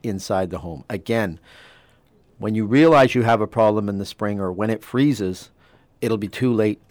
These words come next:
to act. You ha-, probably have a big problem. So that's job one. Um, if you have, uh, if you are done your eaves trough, make, just walk around and make sure all the eaves trough are the way they should be. Are there,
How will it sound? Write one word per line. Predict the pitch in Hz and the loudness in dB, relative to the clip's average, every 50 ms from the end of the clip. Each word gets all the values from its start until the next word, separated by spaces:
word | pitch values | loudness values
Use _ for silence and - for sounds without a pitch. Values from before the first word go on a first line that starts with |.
| _ _ _ _ | _ _ _ _
to | - 127 - | -4 -2 0
act. | - 101 92 80 - - - | 0 0 -2 -2 -6 -10 -10
You | 143 120 117 113 101 | -6 -4 -4 -4 -4
ha-, | 87 | -6
probably | - - - 110 110 104 101 | -10 -6 -4 -2 -2 -2 -2
have | 87 95 90 | -2 -2 -4
a | 90 | -4
big | 80 87 85 80 - | -6 -8 -8 -10 -10
problem. | - - - - - - - | -10 -12 -12 -12 -14 -16 -20
So | - - - 98 | -16 -8 -6 -2
that's | 95 107 117 120 - - | 0 2 2 0 0 -4
job | - - 120 107 98 95 87 85 | -4 0 2 2 2 2 0 -4
one. | 85 90 90 87 82 80 78 - - 117 110 87 - - - - | -6 -8 -6 -6 -8 -10 -14 -14 -12 -12 -12 -12 -14 -16 -8 -4
Um, | 98 104 107 107 107 107 107 113 - _ _ - | 0 0 2 2 0 -2 -4 -6 -10 _ _ -2
if | 156 151 - | -2 2 4
you | 175 165 131 | 6 6 6
have, | 120 147 147 151 151 156 160 151 139 - - | 6 4 4 4 4 4 2 0 -2 0 2
uh, | 147 139 139 135 139 135 127 110 - | 4 6 6 8 6 6 4 2 0
if | - 139 139 - - | -4 -6 -6 -2 -2
you | 147 135 131 127 117 | -2 -2 -2 -2 0
are | - 135 147 156 160 | 4 6 6 6 4
done | 135 165 160 160 151 | 4 0 -2 0 -2
your | 147 147 | -2 -2
eaves | 147 139 | -2 0
trough, | - 151 143 143 | 0 0 0 0
make, | 160 170 - | -2 -2 -2
just | - - 196 196 - - | -2 -4 -4 -4 -6 -10
walk | - 131 135 156 175 185 - | -4 2 4 4 4 4 4
around | 170 160 160 156 | 4 4 4 4
and | 143 135 | 4 2
make | 135 123 | 2 0
sure | - - 139 131 | 0 0 0 2
all | 131 | 2
the | 123 123 | 2 0
eaves | 120 113 | 0 -2
trough | - - 120 113 107 - | 0 2 2 2 4 2
are | 117 110 | 0 0
the | 101 107 | 0 0
way | 110 113 110 | 0 0 0
they | 95 104 98 | 0 0 -2
should | - - - 95 87 73 | -4 -4 -4 -6 -6 -4
be. | 87 80 78 78 | -8 -8 -8 -6
Are | 85 95 | -6 -6
there, | 85 95 98 101 101 | -4 -4 -4 -4 -6